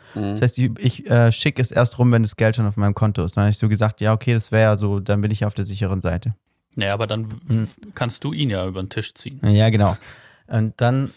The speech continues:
Speaker 2: und dann kann ich Folgendes, hat er klug gemacht, der Mann. Ähm, dann hat er so gesagt, okay, es gibt von meiner Bank so eine Funktion,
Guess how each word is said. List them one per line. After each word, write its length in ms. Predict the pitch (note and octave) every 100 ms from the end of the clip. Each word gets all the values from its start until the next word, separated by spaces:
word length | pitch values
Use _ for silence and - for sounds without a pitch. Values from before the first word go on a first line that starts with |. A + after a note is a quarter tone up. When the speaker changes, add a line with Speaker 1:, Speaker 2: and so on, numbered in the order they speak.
| -
Speaker 2:
und 180 | A#2+
dann 180 | B2+ F3
kann 220 | - E3+
ich 160 | D#3 C#3
Folgendes, 520 | - A#2+ G2+ F#2 -
hat 120 | B2+
er 100 | C3
klug 220 | C3 C#3 C3
gemacht, 360 | A#2 B2 -
der 80 | G2
Mann. 260 | G2 G#2+ D3+ - - _ _
Ähm, 420 | - A#2 A#2 A2+ G#2+
dann 180 | A#2+ A#2+
hat 140 | B2 D3
er 120 | C3
so 380 | A#2+ B2 A#2+ - -
gesagt, 440 | - A2+ B2 -
okay, 260 | G2+ C#3+ D3+
es 140 | -
gibt 240 | C#3 -
von 180 | - A#2+
meiner 300 | A2+ A2 G#2
Bank 420 | F#2+ A#2+ F#3 G#3+ -
so 140 | -
eine 200 | A#2+ A#2
Funktion, 720 | A2+ A2 G#2 - A#2 C3+ F3